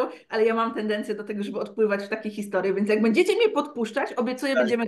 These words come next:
Speaker 1: siedzieli do osiemnastej.
Speaker 2: No, więc
Speaker 1: E,
Speaker 2: każdy, każdy żarcik to dygre-, to dygresja, więc moi drodzy, wtedy cztery godzinki na pewno przebijemy, ale płyńmy sobie dalej. Czy płyniemy w stronę harvestingu, czy płyniemy w stronę właśnie ustabilizowania,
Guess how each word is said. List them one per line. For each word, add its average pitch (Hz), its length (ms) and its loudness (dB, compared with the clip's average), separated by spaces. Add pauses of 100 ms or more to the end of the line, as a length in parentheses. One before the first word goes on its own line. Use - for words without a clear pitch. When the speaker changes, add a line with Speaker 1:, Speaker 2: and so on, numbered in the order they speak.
(160)
Speaker 1:
siedzieli 214 280 4
do 202 80 0
osiemnastej. 185 720 -8
Speaker 2:
No, 156 80 0 (200)
więc 170 200 4
Speaker 1:
E, 214 60 4
Speaker 2:
każdy, 180 260 4 (100)
każdy 185 220 0
żarcik 170 380 0
to 156 160 0
dygre-, 147 320 -4
to 156 100 0
dygresja, 156 800 4
więc 151 280 -2
moi 147 140 -2
drodzy, 151 360 0
wtedy 156 300 0
cztery 151 300 -2
godzinki 151 440 -4
na 139 100 -2
pewno 147 280 -4
przebijemy, 147 720 0 (580)
ale 156 220 6
płyńmy 175 320 6
sobie 165 220 -2
dalej. 143 400 2 (100)
Czy 220 240 -2
płyniemy 180 360 2
w 180 40 -4
stronę 160 440 -2 (200)
harvestingu, 190 840 -4 (220)
czy 208 180 0
płyniemy 196 400 -2
w 180 60 -6
stronę 170 360 -4
właśnie 156 280 -6
ustabilizowania, 139 1300 -4